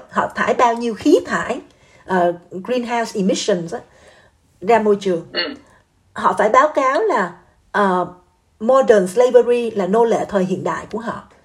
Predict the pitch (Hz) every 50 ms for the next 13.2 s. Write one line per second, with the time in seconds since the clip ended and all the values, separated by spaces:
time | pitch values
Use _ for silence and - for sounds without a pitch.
0 | _ _ - 170 175 220 214 190 190 185 170 190 - 294 294 226 214 190 160 135
1 | - - 170 214 226 196 - - 185 202 226 240 240 233 196 - - - - 226
2 | 240 226 202 175 170 180 185 214 294 370 - _ _ _ _ _ _ - 180 185
3 | 220 233 208 180 - 269 - 233 202 170 175 202 254 233 294 - - 233 - -
4 | 214 208 214 208 - 233 226 220 208 196 202 240 226 - - - - _ _ _
5 | _ 202 220 226 285 294 294 - - - 277 233 208 220 247 320 330 403 - 247
6 | 190 160 - - _ _ _ _ _ _ _ _ _ _ - - - - - -
7 | - 539 247 226 - - - - - 539 254 262 233 214 208 226 190 226 302 -
8 | 240 262 302 349 415 - - 262 262 269 262 226 202 214 233 226 262 294 339 349
9 | 381 339 254 202 190 - - _ _ _ _ _ _ _ _ _ _ _ _ -
10 | 240 220 247 339 554 605 508 339 240 180 190 196 202 - 226 - - 254 220 202
11 | 226 311 - 285 294 294 294 277 247 214 202 202 208 202 190 202 247 220 208 -
12 | - 175 202 190 185 180 - - 208 262 302 294 - - 302 302 302 269 262 262
13 | 285 339 440